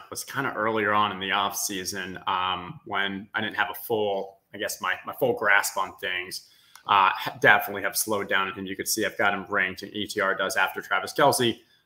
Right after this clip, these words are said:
But I think this is one of those examples where you gotta go for the uniqueness. I think there are probably very few teams that have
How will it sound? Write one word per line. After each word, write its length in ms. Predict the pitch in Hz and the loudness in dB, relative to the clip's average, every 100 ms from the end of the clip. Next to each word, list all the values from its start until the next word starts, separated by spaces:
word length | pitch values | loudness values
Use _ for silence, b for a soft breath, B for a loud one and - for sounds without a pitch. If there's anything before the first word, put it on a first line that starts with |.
| b | b
But 320 | 113 156 123 | 10 12 12
I 40 | 135 | 8
think 180 | 135 123 | 0 0
this 160 | 113 | 0
is 80 | 117 | 2
one 100 | 120 | 0
of 60 | 113 | 2
those 180 | 110 | 0
examples 480 | 117 - 110 - 98 | -2 -2 -4 -2 -4
where 180 | 104 101 | 0 0
you 160 | 110 131 | 2 6
gotta 200 | 113 110 | 6 6
go 160 | 107 | 2
for 140 | - 98 | 0 -8
the 80 | |
uniqueness. 640 | 92 95 90 - - - - | -8 -8 -10 -10 -6 -6 -6
I 60 | 101 | -8
think 160 | 107 | -2
there 120 | 107 | 2
are 60 | 101 | 2
probably 300 | 120 104 104 | 4 4 4
very 200 | 117 110 | 6 4
few 140 | - 107 | 4 -6
teams 280 | 117 107 | -4 -2
that 120 | 107 101 | -2 0
have 160 | 98 | 0